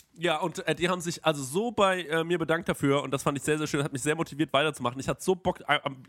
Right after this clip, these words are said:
direkt nach der Tour hätte ich schon wieder podcasten können, aber dann habe ich gesagt, „Ey, ähm, ich brauche jetzt mal kurz eine Woche“, deswegen hat's, ähm, äh, eine Woche keinen Podcast gegeben,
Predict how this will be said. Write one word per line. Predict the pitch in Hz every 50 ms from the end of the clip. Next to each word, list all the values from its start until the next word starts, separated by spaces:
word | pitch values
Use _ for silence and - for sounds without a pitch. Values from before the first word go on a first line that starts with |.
| - -
direkt | 175 170 208 - -
nach | 175 175 180
der | 175 156
Tour | - 165 165
hätte | 151 143
ich | -
schon | 160 147
wieder | 143 139
podcasten | - 170 156 - - 131 123 - - 127
können, | - 139 127
aber | 131 131
dann | 135 143
habe | 147 147 143
ich | - -
gesagt, | 135 131 131 - -
„Ey, | 139 147 156 156 - - - - - - - - - - _ -
ähm, | - 139 143 147 147 151
ich | - 139 -
brauche | - 156 170
jetzt | 196 - -
mal | 151 131
kurz | 151 135 -
eine | 151 131
Woche“, | 135 135 143
deswegen | 135 135 - 165 151 151
hat's, | 156 147 - - - 143
ähm, | 147 139 139 139 139 139 -
äh, | 131 135 127
eine | - - 147 151 147
Woche | 151 147 143
keinen | - 156 139
Podcast | 127 131 120 _ - 139 127 -
gegeben, | - 120 104 123 127 139 147 143 185 214 254